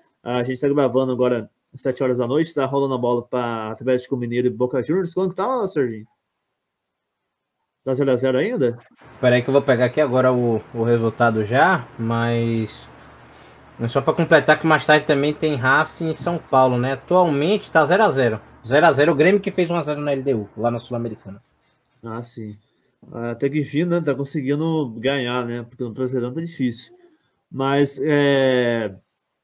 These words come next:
Speaker 1: é isso, ô, Daniel. Como que você analisa o desempenho? A gente já vê na Argentina um jogo mais duro,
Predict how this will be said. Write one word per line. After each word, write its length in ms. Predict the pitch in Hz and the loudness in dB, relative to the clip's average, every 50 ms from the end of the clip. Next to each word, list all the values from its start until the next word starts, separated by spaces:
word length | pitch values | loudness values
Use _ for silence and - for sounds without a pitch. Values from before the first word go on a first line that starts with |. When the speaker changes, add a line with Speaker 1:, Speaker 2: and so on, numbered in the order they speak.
| _ - | _ 2
Speaker 1:
é 100 | 160 214 | 4 4
isso, 200 | 220 214 - 196 | 4 4 4 4
ô, 200 | 170 160 151 151 | 6 6 6 6
Daniel. 240 | 151 160 156 143 131 | 4 4 2 0 0
Como 140 | 147 185 214 | 0 -2 -2
que 60 | 214 | -2
você 120 | - 240 220 | -2 -2 -2
analisa 680 | 208 202 190 165 175 202 208 180 196 202 185 - - | 0 2 2 2 2 2 2 4 4 4 4 4 2
o 300 | 160 160 165 160 160 151 | 2 2 4 4 2 2
desempenho? 440 | 151 151 151 160 143 147 175 196 202 | 2 2 0 0 0 2 2 2 2
A 40 | |
gente 240 | 185 175 175 165 165 | 2 2 0 0 4
já 180 | 180 180 170 160 | 4 4 4 4
vê 240 | 147 170 165 151 135 | 4 6 6 4 4
na 300 | - - 131 139 151 156 | 2 -4 -4 0 2 2
Argentina 440 | 156 151 170 156 139 - 147 135 | 2 2 2 0 0 0 0 0
um 60 | 139 127 | 0 2
jogo 220 | 143 147 131 131 | 2 2 2 2
mais 260 | 151 165 165 151 131 | 2 2 2 2 4
duro, 320 | 120 143 160 226 294 285 | 4 4 4 6 4 2